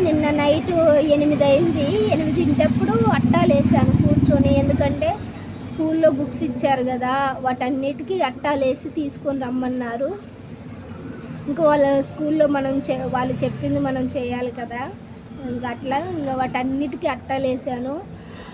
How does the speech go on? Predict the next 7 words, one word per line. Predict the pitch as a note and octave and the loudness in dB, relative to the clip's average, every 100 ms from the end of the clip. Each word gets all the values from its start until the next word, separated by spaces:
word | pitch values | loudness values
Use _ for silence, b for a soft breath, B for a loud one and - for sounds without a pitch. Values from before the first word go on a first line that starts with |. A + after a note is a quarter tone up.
| B - - | B -10 -2
సాయంత్రం | B3+ C4 C4+ C4 C#4+ C#4+ C#4 B3+ | 0 2 0 0 0 0 0 2
ఆరున్నరకి, | A#3+ C4 C4 C4 B3+ B3 - C4 C4 C4 C4 | 2 0 0 -2 -2 -4 -6 -6 -4 0 0
ఏడింటికి | B3+ B3 C4 D4+ D4 | 2 0 -2 -4 -4
కూర్చుంటే | E4+ C#4+ - C#4+ C#4 D4 D4+ | -2 -2 -4 -4 0 0 0
నైట్ | C4+ C4 - C#4 | -2 -2 -2 0
తొమ్మిది, | C4 C4 C4+ C4 | 2 0 -2 -2
తొమ్మిదిన్నర | B3 B3+ B3+ B3 A#3+ | 0 0 0 -2 -2